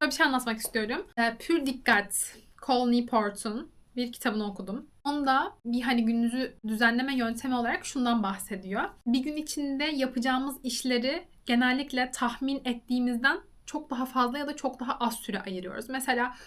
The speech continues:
sosyal medyaya yarım saat girmişimdir diye düşünüyorum. Ama mesela üç saat girmişim. Çünkü zaman bükülmüş ve bana çok hızlı geçmiş.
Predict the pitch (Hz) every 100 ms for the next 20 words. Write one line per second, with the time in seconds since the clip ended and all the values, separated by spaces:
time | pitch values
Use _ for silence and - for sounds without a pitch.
0 | - - 254 285 269 277 254 226 254 -
1 | 277 269 233 214 196 - 196 185 180 185
2 | 185 - 190 240 240 247 254 262 262 262
3 | - 196 190 - 208 269 269 269 254 233
4 | 226 233 214 - 226 208 285 - - -
5 | - - - 320 285 320 311 - 247 202
6 | 196 - - -